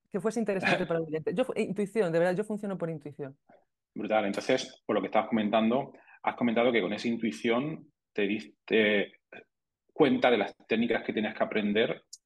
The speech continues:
Speaker 2: no técnicas de canto, etcétera, sino técnicas, software, etcétera, que tenías que aprender para poder desarrollarlo, y las aprendiste.
Speaker 1: Eh, bueno, en cuanto a, a eso,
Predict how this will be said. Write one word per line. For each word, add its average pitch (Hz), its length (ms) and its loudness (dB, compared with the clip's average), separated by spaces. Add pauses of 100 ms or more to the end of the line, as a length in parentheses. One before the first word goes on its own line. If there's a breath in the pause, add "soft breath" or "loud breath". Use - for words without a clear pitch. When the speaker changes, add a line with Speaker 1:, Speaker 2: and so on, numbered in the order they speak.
Speaker 2:
no 113 140 -2
técnicas 110 400 2
de 101 100 0
canto, 110 280 0
etcétera, 127 360 2
sino 98 220 0
técnicas, 110 800 0 (380)
software, 113 460 -4
etcétera, 107 360 -4
que 101 80 -4
tenías 101 200 -6
que - 60 -4
aprender 101 380 -6
para 101 180 0
poder 95 200 -2
desarrollarlo, 95 800 -4 (320 soft breath)
y 113 80 -4
las 101 120 -6
aprendiste. 107 640 -4 (1400)
Speaker 1:
Eh, 180 340 2
bueno, 202 340 0
en 190 160 -4
cuanto 185 460 0
a, 165 460 2 (120)
a 175 80 0
eso, 269 520 -6